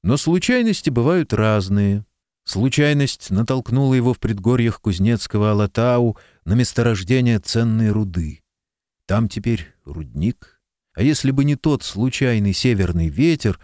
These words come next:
что заставил его свернуть с маршрута, разве была бы открыта руда? Когда-нибудь и открыли бы то месторождение. Но только не я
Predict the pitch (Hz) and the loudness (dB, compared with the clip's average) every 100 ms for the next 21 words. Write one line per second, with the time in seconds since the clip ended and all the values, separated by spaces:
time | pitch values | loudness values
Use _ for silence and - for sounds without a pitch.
0 | _ _ - - 127 123 - - 120 110 | _ _ -10 -2 0 0 0 -2 0 0
1 | 101 113 98 101 110 113 107 - 92 107 | 2 0 -2 -2 0 0 -2 -4 -4 -4
2 | - 113 98 - 76 - _ _ - 135 | -2 -2 -2 -4 -10 -12 _ _ -2 0
3 | 120 92 90 90 95 165 180 180 - 139 | 0 -2 -2 -2 0 0 2 -2 -2 -2
4 | 131 101 92 107 95 73 - _ _ _ | 0 0 -2 0 -2 -4 -10 _ _ _
5 | _ _ _ _ _ _ _ _ _ _ | _ _ _ _ _ _ _ _ _ _
6 | 92 82 85 170 165 147 135 - - 107 | -4 0 2 2 2 0 -2 -6 -6 -2
7 | 107 - - 139 185 165 139 131 - 117 | -2 -2 0 0 2 0 0 -2 0 2
8 | 110 - 104 101 85 78 87 82 78 69 | 0 0 0 0 -2 -2 0 0 -2 -4
9 | 69 _ _ _ _ _ - 92 - 180 | -8 _ _ _ _ _ -6 -4 0 0
10 | 165 120 98 87 73 98 147 151 | 0 0 2 0 0 2 2 2